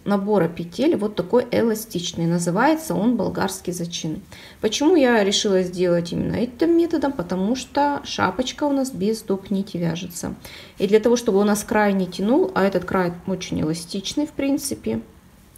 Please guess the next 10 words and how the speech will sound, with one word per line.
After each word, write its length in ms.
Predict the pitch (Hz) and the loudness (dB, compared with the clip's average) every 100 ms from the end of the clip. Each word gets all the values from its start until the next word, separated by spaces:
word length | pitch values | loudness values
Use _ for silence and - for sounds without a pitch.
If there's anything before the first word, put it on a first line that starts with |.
| - - - - - - - | -20 -20 -20 -20 -20 -20 -12
а, 320 | - 196 175 - - - 175 | -4 0 -2 -4 -18 -8 -4
я 280 | 180 254 | 2 4
решила 420 | 294 - - 254 269 | 4 2 0 2 2
этот 340 | 190 196 196 | 2 0 0
метод 340 | 196 233 240 | -2 0 -2
использовать 640 | - 170 - 208 214 175 175 | -4 -6 -4 -2 0 -2 -2
именно 240 | 202 196 | -2 0
в 40 | 170 | 0
этом 220 | 175 190 | -2 -2
мастер-классе. 800 | 165 170 175 170 160 165 - 175 | -2 -4 -8 -6 -4 -4 -6 -10